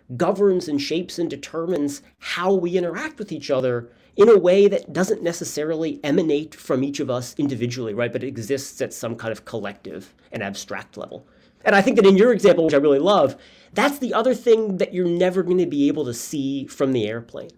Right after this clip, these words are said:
right? No matter how high it goes, no matter how far down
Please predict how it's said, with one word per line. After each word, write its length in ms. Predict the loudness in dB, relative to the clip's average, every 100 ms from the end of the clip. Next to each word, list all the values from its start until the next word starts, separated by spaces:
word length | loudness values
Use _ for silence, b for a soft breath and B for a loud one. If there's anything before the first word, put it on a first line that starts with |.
| -2
right? 240 | 2 4
No 100 | 2
matter 280 | 2 0 -2
how 280 | -4 -4 -4
high 320 | -4 -2 0
it 140 | 0 0
goes, 500 | 0 0 -2 -8 -14 b b b _ _ _ -8 0
no 60 |
matter 180 | 2 2
how 160 | -2 -4
far 480 | -4 -2 0 0
down 560 | -2 -4 -2 -2 -2